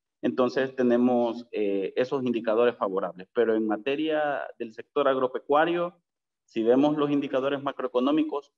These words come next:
todos son desfavorables. Todos, excepto caña, o sea,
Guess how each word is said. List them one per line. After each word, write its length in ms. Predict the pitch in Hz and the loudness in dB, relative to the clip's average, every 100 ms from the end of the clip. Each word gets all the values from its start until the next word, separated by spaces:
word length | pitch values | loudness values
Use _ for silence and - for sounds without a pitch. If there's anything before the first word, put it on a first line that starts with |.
| - | 2
todos 300 | 139 131 131 | 4 4 2
son 120 | 127 | -2
desfavorables. 600 | 123 120 104 95 123 107 _ _ _ _ _ _ _ _ _ | -2 -2 -2 -2 -4 -8 _ _ _ _ _ _ _ _ _
Todos, 440 | - 143 113 - - | 2 2 2 -4 0
excepto 560 | 117 123 - - 127 | 2 2 -2 -4 -4
caña, 420 | 127 139 110 98 _ | 0 0 -2 -6 _
o 140 | - 110 | -6 -2
sea, 180 | 113 | 0